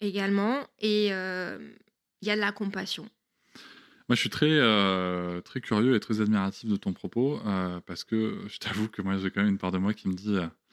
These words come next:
Speaker 2: euh, « Ouais, mais en attendant, il a pas payé, quoi. » Est-ce que ça, c'est quelque chose, toi, qui, qui t'a, qui t'a, qui t'a vraiment travaillé l'esprit de se dire, « Il faut qu'il paye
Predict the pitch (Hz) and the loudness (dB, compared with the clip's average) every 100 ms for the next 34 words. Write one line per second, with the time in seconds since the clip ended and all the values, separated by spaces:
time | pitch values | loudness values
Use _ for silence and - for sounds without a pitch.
0 | - - - - _ _ _ 95 90 85 | -20 -20 -20 -20 _ _ _ -4 -2 0
1 | 85 - 101 98 85 82 82 90 107 92 | -2 -2 0 0 -2 -4 -8 -4 -2 -2
2 | - - 87 76 - - _ _ _ - | -6 -6 -6 -8 -16 -20 _ _ _ -8
3 | - 127 135 113 123 - 123 - 113 - | -2 -2 0 0 0 0 -2 0 -2 0
4 | 98 90 87 - - 87 82 82 80 82 | 0 0 0 -8 -8 -6 -6 -8 -10 -12
5 | - - 87 82 - - 85 85 95 110 | -14 -10 -8 -8 -12 -12 -8 0 2 2
6 | - 92 90 90 - 123 - 95 110 90 | 0 0 2 0 -2 -6 -4 0 0 0
7 | - - - - 117 | -6 -18 -8 -4 -2